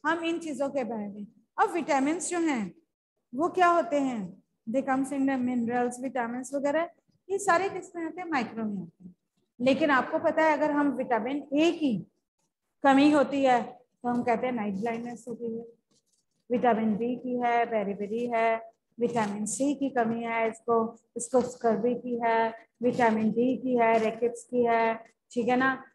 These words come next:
हमें इन चीज़ों का, कैल्शियम हमारी body को चाहिए, phosphorus चाहिए, magnesium चाहिए, folic acid चाहिए, ये सारी चीज़ें हमारी शरीर के लिए बहुत ज़रूरी हैं, लेकिन इनकी मात्रा जो है, इनकी quantity जो है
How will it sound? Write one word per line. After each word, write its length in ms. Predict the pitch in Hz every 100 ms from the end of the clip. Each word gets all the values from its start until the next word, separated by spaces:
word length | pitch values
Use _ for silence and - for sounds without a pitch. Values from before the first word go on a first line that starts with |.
| -
हमें 200 | 240 247
इन 200 | 240 233
चीज़ों 320 | 240 233 233
का, 180 | 240 240
कैल्शियम 520 | 233 247 233 - 247 240
हमारी 280 | 226 233 220
body 240 | 226 226
को 140 | 233
चाहिए, 260 | 233 233 226
phosphorus 640 | 226 247 240 254 247 240 -
चाहिए, 160 | 226
magnesium 540 | 226 226 247 247 247 240
चाहिए, 320 | 233 226 240 233 _ _ 269
folic 300 | 254 254 254
acid 260 | - - -
चाहिए, 580 | 254 247 247 247 - _ 254
ये 100 | 269
सारी 320 | 277 226 247
चीज़ें 320 | 233 247 226 254
हमारी 460 | 240 214 208 254
शरीर 420 | 247 240 220 214 214
के 180 | - 226
लिए 420 | 220 233 277 320 - _ _ -
बहुत 760 | 190 240 233 247 285 311 320 269
ज़रूरी 500 | 247 233 233 240 247
हैं, 260 | 269 294 - - -
लेकिन 320 | 240 240 277 262
इनकी 340 | 254 247 262 240
मात्रा 500 | 226 226 233 302 349
जो 180 | 370 339
है, 200 | 262 220 147 - _ _ _
इनकी 280 | 226 226 247
quantity 580 | 226 208 196 240 240 277
जो 140 | 262 262
है 220 | 269 370